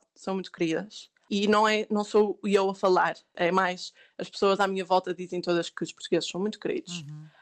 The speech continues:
Speaker 1: E, e é bom, é bom, é bom ouvir isso. Aprendi a ser independente, ahm, aprendi a falar outra língua e, eh, provavelmente a desenrascar-me noutras línguas também quando é preciso. É assim, eu acho,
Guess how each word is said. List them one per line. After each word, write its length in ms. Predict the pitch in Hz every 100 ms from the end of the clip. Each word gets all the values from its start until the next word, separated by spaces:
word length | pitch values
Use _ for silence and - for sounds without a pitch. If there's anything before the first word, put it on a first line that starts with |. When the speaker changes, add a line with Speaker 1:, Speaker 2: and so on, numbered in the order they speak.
| _
Speaker 1:
E, 180 | - 190 -
e 160 | 285
é 80 | 294
bom, 240 | 262 180 -
é 100 | 220
bom, 200 | 262 277
é 120 | -
bom 180 | 233 294
ouvir 300 | 262 208 170
isso. 300 | 160 - 233 - _
Aprendi 300 | 202 196 190
a 60 | 190
ser 180 | 196
independente, 720 | 185 190 196 214 277 302 285 285 285 277
ahm, 440 | 202 196 190 185 190 - _
aprendi 280 | 208 220 226
a 40 |
falar 440 | - 226 220 226
outra 240 | 220 - 214
língua 640 | 214 208 208 202 202 196 -
e, 360 | 185 185 180 175 170 -
eh, 140 | - -
provavelmente 680 | - - 185 185 190 180
a 20 |
desenrascar-me 640 | 180 190 196 - 190 180 185
noutras 300 | 202 208 196
línguas 280 | 190 185 180
também 380 | 175 185 180 175
quando 260 | - 175 180
é 60 |
preciso. 500 | 175 - 226 254 269 - _ _
É 60 | 370
assim, 180 | 359 381
eu 60 | 392
acho, 240 | 370